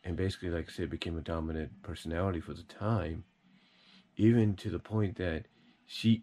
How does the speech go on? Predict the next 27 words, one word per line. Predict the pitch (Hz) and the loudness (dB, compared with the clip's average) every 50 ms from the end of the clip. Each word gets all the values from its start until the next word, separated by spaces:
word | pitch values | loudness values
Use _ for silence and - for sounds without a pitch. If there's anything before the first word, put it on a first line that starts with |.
| - - | 0 -4
even, | 87 87 127 156 160 127 113 95 80 71 73 82 80 - _ - - _ | 2 4 6 6 6 4 2 -2 -2 0 -2 -4 -4 -6 _ -20 -20 _
<laughs> | - - 95 - | -14 -14 -10 -4
you | - 117 98 | 0 2 2
know, | 95 87 80 82 - - - - - - - - _ | 2 2 0 -2 -4 -8 -14 -20 -20 -20 -20 -20 _
said, | - - - 95 90 90 85 90 - _ _ _ _ _ _ _ _ - | -12 -4 0 2 2 2 2 0 -4 _ _ _ _ _ _ _ _ 0
"Oh, | - 101 101 101 95 90 85 85 80 82 | 4 6 6 6 6 4 2 0 -2 0
my | 90 95 95 95 | 2 2 2 2
boss | 87 - 98 95 95 90 | 2 2 2 2 2 0
Briella | - - - 87 87 85 85 85 82 82 80 | -2 -4 -2 0 0 2 2 0 0 0 -2
won't | 78 80 76 - - | -2 -2 -4 -4 -4
know | 80 80 80 80 76 - | -4 -4 -2 -2 -4 -4
anything, | - 85 85 80 80 78 73 - - 78 71 69 69 71 73 | -4 -4 -2 -2 -2 -4 -6 -8 -10 -8 -8 -6 -6 -6 -6
you | 78 80 | -6 -4
know, | 78 76 76 | -4 -4 -2
we | 82 104 110 | 0 0 0
can | - 90 85 | -2 -2 -2
do | 87 82 82 | -2 -2 -2
what | 71 | -4
we | 64 80 78 71 | -4 -6 -6 -6
want," | 76 78 73 73 71 67 67 - - - - | -6 -6 -6 -6 -6 -8 -8 -12 -14 -16 -14
because | - - - 98 87 - | -12 -6 -4 -4 -4 0
she | - 107 | 0 2
wanted | 104 98 92 87 | 2 2 2 0
to | 85 85 | -2 -2
have | 90 82 80 | -2 -2 -4
some | 85 85 78 | -4 -6 -6
fun | - - - - 98 95 92 87 82 78 73 | -8 -8 -4 -2 0 0 0 0 -2 -4 -6